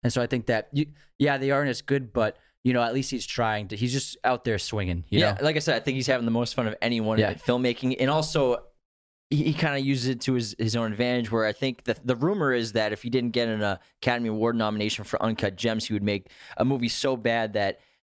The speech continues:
Speaker 2: th-, people would hate him for it. And, and then he eventually made Hubie Halloween, which is, I haven't seen it, but I heard people say it's probably one of the most,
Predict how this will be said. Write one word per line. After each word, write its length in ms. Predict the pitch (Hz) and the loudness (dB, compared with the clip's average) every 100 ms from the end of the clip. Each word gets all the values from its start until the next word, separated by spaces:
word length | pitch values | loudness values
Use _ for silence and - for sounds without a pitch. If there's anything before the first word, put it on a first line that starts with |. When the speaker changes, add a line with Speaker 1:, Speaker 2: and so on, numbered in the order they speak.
| _ _ _ 78 | _ _ _ -10
Speaker 2:
th-, 160 | 98 - 117 | -6 -4 0
people 320 | 139 127 120 | 0 2 0
would 120 | 107 | 0
hate 220 | 101 156 | 0 0
him 120 | 139 | 0
for 280 | 113 104 101 | -2 0 0
it. 60 | 101 | 0
And, 100 | 110 | 0
and 160 | 117 | 0
then 120 | 113 110 | 0 0
he 180 | 110 | -2
eventually 360 | 110 107 107 113 | 0 -2 -2 -2
made 200 | 104 98 | -2 -2
Hubie 380 | 101 120 110 101 | 0 0 2 2
Halloween, 480 | 107 98 101 120 104 | 2 0 0 0 0
which 180 | 95 | -2
is, 240 | 101 90 - _ _ _ | -4 -4 -8 _ _ _
I 80 | - | -4
haven't 200 | 127 123 | -2 -2
seen 220 | - 151 | -4 -2
it, 100 | 120 | -2
but 80 | 107 | 0
I 140 | 98 95 | 0 0
heard 200 | 104 95 | -2 -4
people 220 | 107 98 | -4 -4
say 160 | - | -2
it's 100 | 98 | -2
probably 220 | - 95 92 | -2 -2 0
one 80 | |
of 60 | 92 | 0
the 60 | 95 | -2
most, 180 | 95 | -4